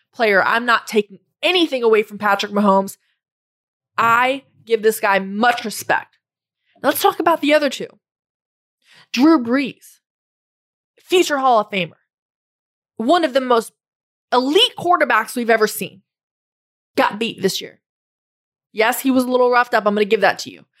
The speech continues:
Let's roll on to our league M V P of this year.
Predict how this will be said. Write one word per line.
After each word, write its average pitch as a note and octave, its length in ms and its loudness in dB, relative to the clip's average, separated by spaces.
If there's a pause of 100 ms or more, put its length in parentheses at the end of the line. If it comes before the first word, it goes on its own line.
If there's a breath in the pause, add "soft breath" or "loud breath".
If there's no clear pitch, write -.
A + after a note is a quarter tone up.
(160 soft breath)
Let's - 200 -2
roll F#4 280 2
on G#3 340 2 (260 soft breath)
to F4+ 160 2
our C4+ 300 2 (1000)
league A#4 580 0
M A#4+ 480 -2
V A#4+ 240 2 (160)
P C5+ 520 0 (520)
of D4+ 120 -2
this G4 240 2
year. C4+ 280 0